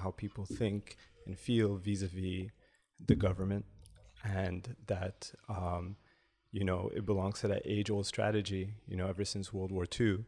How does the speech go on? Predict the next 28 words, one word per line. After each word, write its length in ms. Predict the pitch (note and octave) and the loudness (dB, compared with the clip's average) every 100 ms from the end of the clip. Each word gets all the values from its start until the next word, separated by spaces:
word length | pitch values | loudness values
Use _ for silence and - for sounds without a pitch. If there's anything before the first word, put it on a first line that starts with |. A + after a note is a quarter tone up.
| - _ _ - | -10 _ _ -6
that 120 | G2 | -2
we 140 | F#2+ | 2
need 160 | G2+ G2 | 4 2
to 80 | - | -2
collect 680 | - F2+ F2+ G#2 A2+ - - | -2 2 6 6 6 -2 -14
as 140 | G2 F#2 | -14 -8
much 340 | G2 G2 G#2+ - | -2 0 2 0
information 680 | G#2+ G2 F#2 F#2 A2 - F#2+ G2 G#2+ | -6 -6 -4 0 0 0 -4 -6 -6
as 120 | - | -4
possible 560 | - A#2+ - G#2 G2 - _ | 0 0 -2 -4 -6 -8 _
about 320 | - G#2+ G#2 | -2 2 2
how 140 | G#2 A2+ | 4 0
people 280 | - - G#2+ | 0 -4 -2
think 340 | - F#2+ A2 | 0 -2 -2
and 80 | G#2 | -2
how 120 | F#2+ F#2+ | 0 0
they 100 | F2 - | 0 0
feel, 200 | C3+ G#2+ - - - - - - _ _ - | 4 4 0 -14 -20 -20 -20 -20 _ _ -8
um, 540 | B2+ G#2+ F#2 G2+ - - _ B2 | -2 2 0 -2 -10 -16 _ 2
and 140 | G#2+ | 8
thereby 420 | A2+ A2 G#2+ G2+ | 10 12 12 12
actually 340 | F#2+ G2 - F#2+ | 10 6 0 2
listing 380 | G#2+ - A2+ | 2 4 4
as 100 | G2+ | 4
many 180 | G2 G2 | 4 4
organizations 540 | G2 F#2+ F#2+ G2 - F2+ | 4 2 4 4 2 -2
as 100 | - | 2
possible 600 | G#2+ G#2+ A2+ F#2 F2+ | 4 4 2 0 -2